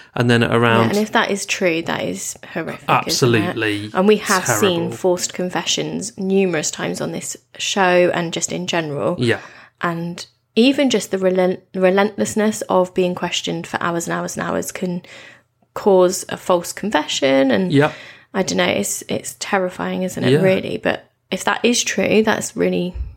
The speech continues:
Speaker 2: really sad what happened.
Speaker 1: And in a foreign country as well. And she's, she's young, she's twenty, so yeah, I, I do get it. At around one forty-five A M,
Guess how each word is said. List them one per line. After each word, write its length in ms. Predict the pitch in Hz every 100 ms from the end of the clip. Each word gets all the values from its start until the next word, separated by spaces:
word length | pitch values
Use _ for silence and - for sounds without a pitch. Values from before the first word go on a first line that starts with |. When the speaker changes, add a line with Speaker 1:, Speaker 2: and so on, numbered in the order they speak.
| - -
Speaker 2:
really 220 | 180 180
sad 380 | - 185 190 190
what 120 | - 196
happened. 440 | 196 - 196 226
Speaker 1:
And 240 | 131 127
in 100 | 120
a 40 | 117
foreign 340 | - 113 110
country 480 | 110 110 110 - 113
as 180 | 110 -
well. 360 | 110 113 117 117
And 140 | 131
she's, 340 | 143 139 139 -
she's 380 | 156 147 135 -
young, 480 | 135 135 139 139 143
she's 220 | 139 135
twenty, 640 | - 123 127 127 127 127 127
so 420 | - 127 117 117 - - - - _ _
yeah, 280 | 135 110 104
I, 240 | 110 117
I 40 | 113
do 240 | 120 110
get 200 | 110 104
it. 220 | 117 - - _ - - - -
At 100 | 131
around 300 | 147 147 139
one 160 | 135
forty-five 580 | 135 127 123 131 117 113
A 160 | 113 110
M, 300 | 107 117